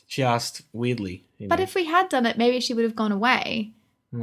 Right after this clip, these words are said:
Speaker 1: don't think so. I think she was just
Speaker 2: No.
Speaker 1: creepy. She was gonna, she gonna keep her friends up to no, no good, you know.
Speaker 2: But what did she,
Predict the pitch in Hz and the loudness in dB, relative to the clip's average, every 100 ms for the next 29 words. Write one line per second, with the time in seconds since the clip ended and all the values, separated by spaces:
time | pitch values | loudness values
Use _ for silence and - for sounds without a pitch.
0 | 120 113 107 107 90 113 113 - 98 98 | -2 -2 -2 -6 -4 -2 -2 -4 -4 0
1 | 214 196 180 104 101 90 95 - 104 98 | 2 2 0 -2 -4 -6 -10 -6 -6 -6
2 | 98 117 95 - _ _ _ _ _ _ | -6 -6 -6 -8 _ _ _ _ _ _
3 | - 127 120 - _ 117 101 120 104 98 | 0 0 0 -10 _ -6 -2 0 0 -4
4 | 113 104 - - 113 113 104 92 98 104 | -6 -6 -8 -6 -6 -4 -4 -4 -6 -8
5 | _ _ 480 508 605 587 - | _ _ -2 2 0 0 -6